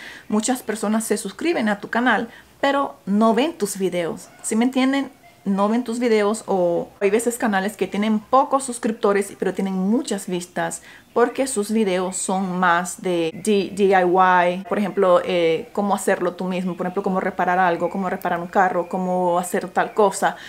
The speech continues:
Entonces, ese tipo de canales, por lo general, la gente ve los videos y los vuelve a ver y los vuelve a ver, y muchos de ellos ni siquiera se suscriben, en-, pero le están haciendo la bolsa al dueño de ese canal.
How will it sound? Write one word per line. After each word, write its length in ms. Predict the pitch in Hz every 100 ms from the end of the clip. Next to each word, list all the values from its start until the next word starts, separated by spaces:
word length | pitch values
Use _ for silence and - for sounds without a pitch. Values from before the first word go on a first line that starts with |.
| - -
Entonces, 400 | 202 220 220 214
ese 180 | 220
tipo 340 | 262 269 - 208
de 140 | 196
canales, 520 | 214 226 190 165 165 - - -
por 100 | 190
lo 60 | 214
general, 280 | 202 175
la 60 | 202
gente 560 | 208 214 220 226 220 - - _ _ - - -
ve 300 | 175 160 220
los 200 | 220 220
videos 480 | 190 196 185 170 175
y 60 |
los 160 | 170 180
vuelve 240 | 196 202
a 60 | 202
ver 160 | 185 175
y 60 |
los 180 | 165 175
vuelve 180 | 190 185
a 60 |
ver, 260 | 170 170 - - - _
y 180 | - 277
muchos 340 | 233 247 262 302
de 120 | 233
ellos 260 | 196 214 - -
ni 120 | 220
siquiera 320 | 226 226 196
se 100 | 196
suscriben, 500 | 220 220 254 254 180 -
en-, 100 | 196 -
pero 220 | 254 269
le 540 | 240 208 220 233 262 - _ _ - - _
están 500 | 202 185 - - 214
haciendo 400 | 202 202 180 185
la 80 | 196
bolsa 340 | 170 175 175 190
al 300 | - 165 156
dueño 280 | 180 196
de 60 | 160
ese 160 | - -
canal. 400 | - 78 139